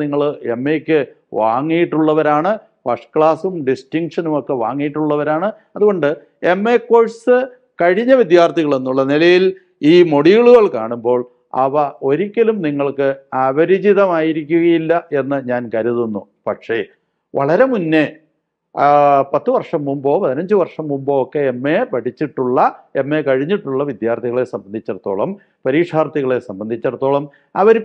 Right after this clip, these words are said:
പഠിച്ചിട്ടില്ലാത്തതും നിങ്ങൾക്ക്, ആ, അപരിചിതമായിട്ടുള്ളതുമായിട്ടുള്ള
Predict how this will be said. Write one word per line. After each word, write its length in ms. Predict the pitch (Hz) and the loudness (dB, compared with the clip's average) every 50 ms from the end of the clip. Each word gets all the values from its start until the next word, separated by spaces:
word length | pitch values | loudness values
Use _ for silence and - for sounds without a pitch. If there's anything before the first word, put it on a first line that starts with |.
| - 202 | -2 0
പഠിച്ചിട്ടില്ലാത്തതും 1000 | 190 196 220 202 - 311 269 - 175 120 98 101 98 95 - - 101 101 113 123 135 _ _ _ _ _ _ _ _ - | 0 0 0 0 0 -2 -2 -2 -6 -10 -10 -10 -10 -10 -10 -8 -6 -6 -6 -8 -10 _ _ _ _ _ _ _ _ -2
നിങ്ങൾക്ക്, 460 | 147 160 180 190 185 185 185 196 196 202 208 226 277 277 - 185 170 | 0 2 2 2 0 2 2 2 4 4 4 2 0 -2 -2 0 2
ആ, 40 | 170 165 160 160 165 170 170 - 151 160 170 | 4 4 6 4 4 2 2 0 2 2 4
അപരിചിതമായിട്ടുള്ളതുമായിട്ടുള്ള 1500 | 170 196 226 247 247 262 262 254 233 214 202 190 170 151 165 156 147 143 143 139 127 123 123 113 - 104 98 95 98 | 4 4 2 2 2 4 4 4 4 2 0 -2 -2 -2 -4 -2 -2 0 -2 -2 -4 -4 -8 -8 -8 -8 -6 -4 0